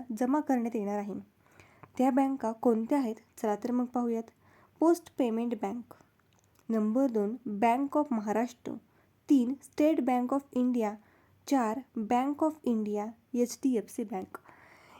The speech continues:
या पाच बँकांमध्ये योजनेचे हप्ते लवकर जमा होणार आहेत आणि उरलेल्या बँकमध्ये देखील योजनेचे हप्ते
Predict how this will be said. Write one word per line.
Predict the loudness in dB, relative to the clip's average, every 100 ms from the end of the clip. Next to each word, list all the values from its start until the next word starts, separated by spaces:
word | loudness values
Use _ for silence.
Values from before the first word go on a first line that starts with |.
| 0
या | 0
पाच | 2 2 2 2
बँकांमध्ये | -2 -2 -6 -6 -4 -4 -4 -2
योजनेचे | 0 0 -2 -4 -2
हप्ते | 0 -2 -4 -4 -4 -4 _ _ -4
लवकर | 2 2 4 2
जमा | 2 0 -2 -2
होणार | -2 -2
आहेत | -2 -6 -12 _ _ -20 -20 -4
आणि | 0 2 0 -2
उरलेल्या | 0 2 2 2 2
बँकमध्ये | 0 -2 -2 0 0
देखील | 0 -4 -4 -6 -6 _ -2
योजनेचे | 0 0 -2 0 0
हप्ते | -2 _ -6